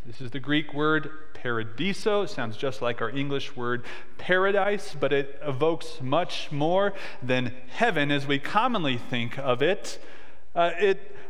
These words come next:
echoes what we had in the past, the tree of life in the beauty and the perfection of the Garden of Eden. And it anticipates what we will have in the future,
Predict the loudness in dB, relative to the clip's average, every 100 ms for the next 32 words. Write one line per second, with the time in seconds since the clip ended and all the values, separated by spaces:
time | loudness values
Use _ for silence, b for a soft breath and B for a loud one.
0 | -2 4 4 4 2 2 0 0 2 2
1 | 4 4 2 0 0 2 2 2 -2 -2
2 | 0 0 2 2 2 2 2 2 0 0
3 | 0 0 0 2 2 0 0 0 0 0
4 | 0 0 0 -2 0 0 2 2 0 -2
5 | -2 0 0 -2 -4 B B 0 2 0
6 | 0 0 2 0 0 -2 0 0 0 2
7 | 4 4 2 0 -2 0 -2 -2 -2 -2
8 | -2 -2 -4 -4